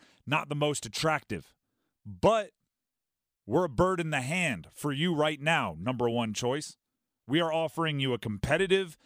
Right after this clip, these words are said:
uh, salary. We are offering you a competitive length of contract. We're offering you,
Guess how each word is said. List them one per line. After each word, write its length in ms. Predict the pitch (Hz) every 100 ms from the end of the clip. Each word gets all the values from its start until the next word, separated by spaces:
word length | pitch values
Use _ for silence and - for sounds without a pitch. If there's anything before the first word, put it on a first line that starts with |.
| _ _ -
uh, 500 | 147 147 135 131 120
salary. 540 | - 156 175 208 220
We 120 | 175 143
are 140 | 135
offering 460 | 135 135 147 135 127
you 100 | 120
a 60 |
competitive 520 | 113 101 135 151 147
length 220 | 127 147 -
of 100 | 117
contract. 640 | 151 185 196 202 208 -
We're 160 | 151
offering 440 | 143 131 147 143 131
you, 260 | 131 123